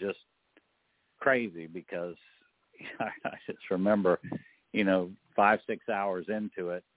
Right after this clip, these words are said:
you know, I'm sitting down and Betty's running around the studio like a crazy woman, and <laughs> she's going, "Now,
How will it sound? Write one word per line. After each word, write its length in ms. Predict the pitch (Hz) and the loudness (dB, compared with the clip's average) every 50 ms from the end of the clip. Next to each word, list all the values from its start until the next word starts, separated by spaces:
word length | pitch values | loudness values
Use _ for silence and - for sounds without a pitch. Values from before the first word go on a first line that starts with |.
| _ _ _ | _ _ _
you 140 | - 101 95 | -12 -10 -8
know, 120 | 90 90 90 | -6 -4 -2
I'm 200 | 95 107 107 - - - | -2 -2 -4 -4 -2 0
sitting 220 | 127 107 95 98 | 0 0 0 0
down 320 | 95 104 104 101 101 101 | 2 2 4 4 2 0
and 100 | 90 85 | -2 -4
Betty's 320 | 85 98 101 101 101 104 95 85 82 | -2 -2 -2 -2 -2 -4 -8 -8 -4
running 320 | 90 98 104 107 101 95 | 0 2 2 2 0 -4
around 360 | 95 98 101 101 98 98 92 | -4 -4 -2 -2 -2 -2 -4
the 100 | 90 90 - _ _ _ _ _ - - | -6 -8 -10 _ _ _ _ _ -20 -6
studio 540 | - - 120 117 107 104 95 90 90 92 90 | 0 2 2 4 2 2 0 0 0 0 0
like 180 | 85 87 90 - - | -2 -4 -4 -6 -10
a 40 | 90 - | -10 -2
crazy 360 | - 104 113 113 92 90 90 | 0 2 2 2 0 -2 -4
woman, 380 | 82 85 87 85 87 87 85 - _ _ _ _ _ _ _ _ - | -2 -2 -2 -2 -4 -6 -6 -8 _ _ _ _ _ _ _ _ -2
and 220 | - 104 110 92 90 - _ | 0 2 2 0 0 -6 _
<laughs> 120 | _ - | _ -2
she's 120 | - 131 107 - - | -2 -2 -2 0 0
going, 160 | - 135 120 | 0 2 2
"Now, 180 | 113 107 107 | 2 0 0